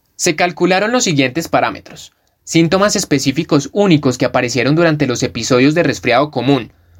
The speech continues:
puntuación total de síntomas que expresa la gravedad general de cada episodio, la duración y la incidencia de los episodios de resfriado común,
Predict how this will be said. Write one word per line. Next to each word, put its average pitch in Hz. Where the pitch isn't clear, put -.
puntuación 139
total 156
de 165
síntomas 151
que -
expresa 120
la 151
gravedad 117
general 135
de 120
cada 113
episodio, 117
la 131
duración 143
y 160
la 156
incidencia 147
de 117
los 113
episodios 117
de 143
resfriado 120
común, 123